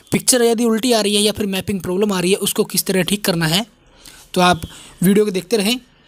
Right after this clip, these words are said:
तो यहाँ पर मैंने वीडियो प्ले कर दिया है, आप देख पा रहे हैं यहाँ पर वीडियो प्ले हो चुका है। तो यहाँ पर आप देख पा रहे हैं, बिल्कुल यहाँ पर भरपूर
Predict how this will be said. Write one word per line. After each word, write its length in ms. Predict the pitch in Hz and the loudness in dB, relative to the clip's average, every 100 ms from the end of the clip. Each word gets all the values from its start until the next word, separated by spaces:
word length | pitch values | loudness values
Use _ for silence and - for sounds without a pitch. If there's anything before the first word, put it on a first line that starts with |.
| - - - - | -20 -20 -18 -4
तो 60 | 175 | -2
यहाँ 100 | 175 | 0
पर 100 | 190 | 2
मैंने 220 | 202 208 | 4 2
वीडियो 240 | 185 185 | 2 2
प्ले 200 | 202 196 | 2 0
कर 160 | 185 190 | 0 -2
दिया 220 | 185 220 | 0 0
है, 220 | 175 208 190 | 0 -4 -6
आप 160 | 156 | -8
देख 200 | 151 185 | -4 -4
पा 120 | 175 | -2
रहे 100 | 156 | -4
हैं 60 | 151 | -4
यहाँ 100 | 147 | -2
पर 160 | - 233 - - - - - - - | -4 -4 -8 -20 -20 -20 -20 -12 -2
वीडियो 200 | 170 185 | 2 2
प्ले 160 | 190 180 | 0 0
हो 120 | 196 | 0
चुका 220 | 196 180 | 0 -2
है। 140 | 190 262 - - - - - - - - - - - - - - _ - _ - - - - | -2 -4 -10 -20 -20 -20 -20 -20 -20 -20 -20 -20 -20 -20 -20 -20 _ -20 _ -20 -20 -16 -4
तो 60 | |
यहाँ 120 | 165 165 | 0 0
पर 100 | 180 | 0
आप 100 | 175 | 2
देख 160 | 175 | 0
पा 160 | - 170 | 0 2
रहे 120 | 185 | 2
हैं, 100 | 196 | 2
बिल्कुल 280 | 175 165 196 | 0 0 -2
यहाँ 120 | 180 | 0
पर 120 | 156 | -2
भरपूर 500 | 160 156 160 220 254 | -2 -4 -4 -2 -2